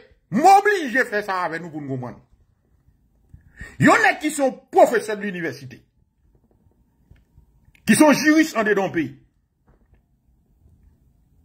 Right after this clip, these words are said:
Élément, ça m'a dit qui ça le comprendre des fonctionnements universitaires et, et, et l'exécutif là.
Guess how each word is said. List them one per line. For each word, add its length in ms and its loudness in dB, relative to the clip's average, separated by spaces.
Élément, 340 4
ça 180 -6
m'a 120 -10
dit 160 -8
qui 120 -14
ça 260 -2
le 60 -8
comprendre 460 -6
des 140 4
fonctionnements 800 -2
universitaires 720 2
et, 60 6
et, 260 4
et 40 -2
l'exécutif 600 -6
là. 120 -20